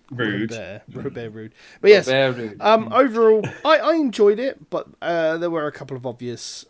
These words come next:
Speaker 2: um,
Speaker 1: Yeah.
Speaker 2: I'm, I wanna say looseness. Um,
Speaker 1: A very, well, on, on, on some of the, on some of the grapples, loose was very
Speaker 2: Yeah.
Speaker 1: much the term. It was in,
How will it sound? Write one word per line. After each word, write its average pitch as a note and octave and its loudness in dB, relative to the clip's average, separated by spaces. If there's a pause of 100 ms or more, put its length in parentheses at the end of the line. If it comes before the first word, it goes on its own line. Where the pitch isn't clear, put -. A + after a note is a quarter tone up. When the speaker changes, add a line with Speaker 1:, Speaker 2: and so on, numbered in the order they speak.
(240)
Speaker 2:
um, G#2+ -14
Speaker 1:
Yeah. G2+ -14 (460)
Speaker 2:
I'm, D#3 -6
I G3 2
wanna A#3 0
say A3 -2
looseness. E3+ -6 (560)
Um, B2+ -12 (360)
Speaker 1:
A D#3+ -4
very, A3+ 4 (160)
well, G#3+ 4
on, G3+ 0
on, G#3 4 (140)
on G#3+ 0
some G#3+ 0
of G3 2
the, E3 2
on D3+ -4
some F#3+ 0
of D#3+ -4
the D3+ -2
grapples, D#3 -4 (640)
loose D3 -2
was C#3+ 0
very C#3+ 2
Speaker 2:
Yeah. B2+ -6
Speaker 1:
much C#3+ -6
the C3+ -14
term. A2 -2
It G#2+ -14 (120)
was - -18
in, B2+ -8